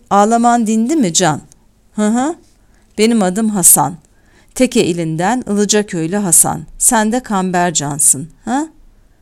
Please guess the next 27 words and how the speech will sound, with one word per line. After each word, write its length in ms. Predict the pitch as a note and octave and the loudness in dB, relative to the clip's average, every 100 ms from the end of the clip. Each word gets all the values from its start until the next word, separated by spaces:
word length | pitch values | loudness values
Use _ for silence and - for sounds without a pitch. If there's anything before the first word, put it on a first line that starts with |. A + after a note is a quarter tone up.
| - _ _ - | -20 _ _ -2
Babaydar 600 | G3+ G#3 A#3 B3+ C#4+ C4+ | 0 4 4 4 4 4
niye 180 | G#3 F3+ | 2 0
gelmedi?" 720 | E3+ E3 D#3+ D#3 D#3+ B3 D4+ - _ _ _ _ - | 0 -2 -2 -4 -4 -6 -6 -10 _ _ _ _ -2
"Babaydar 500 | F#3+ F#3+ G3 G3 G3+ | 2 4 4 4 2
gelirse 500 | G3 G3+ F#3+ - F#3 | 2 -2 0 0 0
bostanı 400 | F#3 F#3 G3 G3 | -2 -2 -4 -6
kim 220 | G3+ D4+ | -6 -2
bekleyecek? 640 | F#3 E3+ - D#3+ D#3+ D#3 - | 0 -2 -4 -4 -4 -6 -8
Kurban 360 | F#3+ F#3+ B3 | -6 -2 -2
olduğum." 500 | G#3+ D#3 D3 D3+ - - _ _ _ _ _ - | -2 -4 -6 -10 -12 -14 _ _ _ _ _ 0
"Beni 220 | A3 A#3 | 2 4
size 340 | - A3+ B3 | 2 2 2
sattı 460 | A#3 A3 G#3+ - D#4+ | 2 2 -2 -4 -2
mı? 240 | A#3 D#3 - _ _ _ _ | -2 -4 -10 _ _ _ _
O 140 | G3+ A#3+ | -2 2
nasıl 300 | D4+ - A3 | 2 2 2
söz 360 | - E3+ D#3+ | 0 -2 -2
Can? 280 | G3 F3 D3+ - _ _ _ _ | 0 0 -4 -14 _ _ _ _
Sen 340 | - C4+ C#4 A#3 | 2 4 4 4
bize 180 | G3 | 0
emanetsin. 920 | A3+ G3 G3 F#3+ F#3+ F#3 - - D3+ - | 0 0 0 -2 -2 0 0 0 -6 -4
Sen 300 | - A#3+ A#3 | 0 2 0
kıble-i 440 | A3+ F#3+ G3+ A3 | -4 -4 0 2
alem 420 | F3+ F3 F3 E3+ E3+ | 2 0 -2 -4 -2
Şeyh 300 | - G3+ - | 0 0 0
İsmail'e 520 | - F3+ E3+ E3+ E3+ | 0 0 -2 -4 -6
götüreceğiz." 920 | D3 - D3+ D3+ - A#2+ - - - | -6 -10 -12 -8 -6 -6 -2 -2 -2